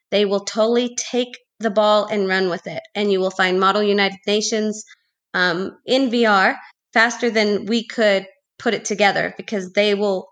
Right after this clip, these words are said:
when they're, when they have an interest and a drive, they make things happen, and they do it better than we can even conceive of the i-,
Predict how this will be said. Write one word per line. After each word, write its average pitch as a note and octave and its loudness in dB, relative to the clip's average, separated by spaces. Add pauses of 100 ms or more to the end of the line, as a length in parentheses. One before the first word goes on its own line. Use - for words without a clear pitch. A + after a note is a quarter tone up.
when G#3 -2
they're, F#3 0
when F#3+ -2
they F3 0
have A#3+ 0
an G#3+ 0
interest G3 -4
and G3+ 0
a F#3 0
drive, F3+ 0 (400)
they G3+ 0
make F#3+ 0
things G3 0
happen, G3 0 (140)
and F3 -2
they E3+ -2
do A#3 2
it - -4
better G3+ 2
than F#3 0
we F#3 -2
can F#3+ -4
even F3+ -2 (440)
conceive F#3+ -4 (140)
of E3+ 0 (140)
the F#3+ 2
i-, - 0